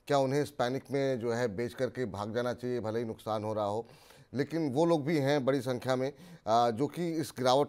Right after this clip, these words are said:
में क्या खरीदारी का मौका तलाशना चाहिए, क्योंकि आज सात परसेंट से ज़्यादा टूटा है, या आपको लगता है कि इस तरह की जब गिरावट आती है तो दो तीन दिन extend होती है, अ, तो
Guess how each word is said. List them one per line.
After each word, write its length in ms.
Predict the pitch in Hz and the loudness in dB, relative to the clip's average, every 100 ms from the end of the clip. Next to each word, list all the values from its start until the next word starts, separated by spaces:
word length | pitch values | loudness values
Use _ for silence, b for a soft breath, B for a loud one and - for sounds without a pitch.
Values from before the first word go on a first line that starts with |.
| - | 0
में 120 | 143 | 0
क्या 120 | 120 | 2
खरीदारी 540 | 139 - 117 117 143 143 B B B | 0 0 2 2 0 -4 B B B
का 240 | 104 127 120 | -2 2 4
मौका 280 | 117 123 | 4 4
तलाशना 460 | 135 120 117 107 156 | 4 6 4 4 2
चाहिए, 360 | 139 135 135 147 | 4 4 4 0
क्योंकि 400 | 131 120 135 135 | -2 -2 0 4
आज 320 | 117 113 117 | 6 4 4
सात 300 | - 123 - | 2 0 2
परसेंट 240 | 127 131 117 | -2 -2 0
से 40 | |
ज़्यादा 200 | 120 120 | 2 2
टूटा 300 | 113 120 123 | 2 0 2
है, 100 | 131 B B 120 | 0 B B 2
या 100 | 131 | 4
आपको 200 | 131 139 | 4 0
लगता 280 | 127 - 135 | -2 2 2
है 80 | |
कि 140 | 131 135 | 2 -2
इस 120 | 113 | -2
तरह 120 | 135 | 0
की 120 | 123 | 0
जब 140 | 127 104 | -2 -2
गिरावट 280 | 110 120 117 | 0 2 0
आती 260 | 113 135 | -2 -2
है 100 | 127 | -4
तो 80 | 120 | -4
दो 120 | 113 | -6
तीन 200 | 113 123 | -4 -4
दिन 140 | 127 117 | -2 -4
extend 360 | - 135 123 | -4 -4 -2
होती 260 | 123 120 123 | -4 -4 -4
है, 100 | 117 | -4
अ, 720 | - - - - 107 107 104 | -6 -14 -14 -2 2 2 2
तो 380 | 113 113 110 | 0 0 0